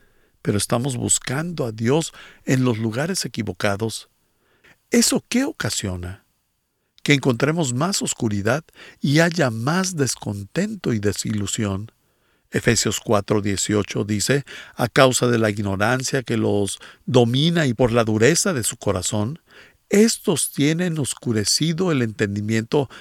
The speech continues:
y están alejados de la vida que proviene de Dios". Y amigos, si no creen eso, prendan la televisión. Mucho de lo que hay ha perdido contacto con la realidad.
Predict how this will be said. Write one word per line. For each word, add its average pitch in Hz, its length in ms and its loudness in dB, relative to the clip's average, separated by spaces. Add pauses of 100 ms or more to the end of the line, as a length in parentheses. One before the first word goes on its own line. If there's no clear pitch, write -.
(140)
y 131 200 6
están 196 500 0
alejados 151 760 -2
de 123 100 2
la 98 140 -2
vida 131 400 0 (300)
que - 160 -2
proviene 127 500 -4
de 104 140 -2
Dios". 98 440 -4 (600)
Y 147 100 4
amigos, 131 460 4
si - 180 0
no 160 220 0
creen 117 300 0
eso, 156 380 0 (360)
prendan 254 420 2
la 220 80 2
televisión. 160 880 -2 (540)
Mucho 214 360 4
de 143 120 6
lo 107 120 6
que 101 460 0 (300)
hay 143 420 0 (320)
ha 220 120 -2
perdido 180 460 0
contacto 123 600 -6
con 131 180 -2
la 110 100 0
realidad. 98 560 -2